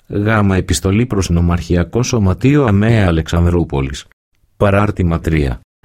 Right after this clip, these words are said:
Μεθοδολογία και εργαλεία για την ανάλυση των δεδομένων της πρωτογενούς έρευνας. Α. Ηλεκτρονική καταχώρηση των δεδομένων, βάση δεδομένων. Β. Αυτόματη, ποιοτική και ποσοτική,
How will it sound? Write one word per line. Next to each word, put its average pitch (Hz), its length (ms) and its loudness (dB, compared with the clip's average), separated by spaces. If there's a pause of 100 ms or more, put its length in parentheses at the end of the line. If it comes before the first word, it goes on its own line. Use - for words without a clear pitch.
Μεθοδολογία 104 800 2
και 127 140 0
εργαλεία 98 480 2
για 95 160 0
την 87 160 0
ανάλυση 85 540 2
των 78 180 -2
δεδομένων 82 580 0
της 80 180 -6
πρωτογενούς 87 640 0
έρευνας. 71 560 -2 (300)
Α. 104 380 0
Ηλεκτρονική 85 640 0
καταχώρηση 92 800 0
των 85 220 2
δεδομένων, 98 800 0 (100)
βάση 92 460 0
δεδομένων. 95 800 0 (400)
Β. 104 340 -2
Αυτόματη, 101 840 0 (200)
ποιοτική 98 540 -2
και 104 140 -2
ποσοτική, 85 720 -2